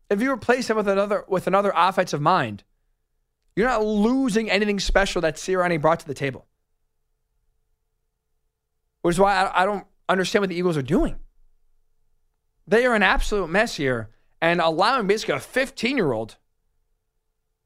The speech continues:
to coach the team, be, and he can't be trusted without his head of security next to him, to, to not pick fights with coaches and players,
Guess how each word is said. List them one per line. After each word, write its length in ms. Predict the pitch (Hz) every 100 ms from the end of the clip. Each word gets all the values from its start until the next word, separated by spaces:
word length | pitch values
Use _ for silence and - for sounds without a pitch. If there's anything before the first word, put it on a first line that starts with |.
| _ _ _
to 100 | -
coach 360 | - 220 233 -
the 80 | 202
team, 560 | - 247 202 143 120 - _ _ _ _ _ _ _ _ _ _ -
be, 140 | 196
and 100 | 220
he 60 | 196
can't 300 | - 220 214
be 120 | 220
trusted 380 | - 196 196 170
without 200 | 160 160
his 100 | 151
head 120 | 185
of 80 | 180
security 380 | - - 180 160
next 240 | 175 -
to 140 | 139
him, 240 | 120 110 107 _ _ _ _ _
to, 320 | - 170 139 - _ _ _ _
to 140 | 170
not 420 | 139 143 196 214
pick 240 | - 214 208
fights 600 | - 165 220 - - - _ _ _ _
with 260 | - 165 -
coaches 500 | - 196 220 285 202
and 140 | 151
players, 560 | - 151 180 247 262 -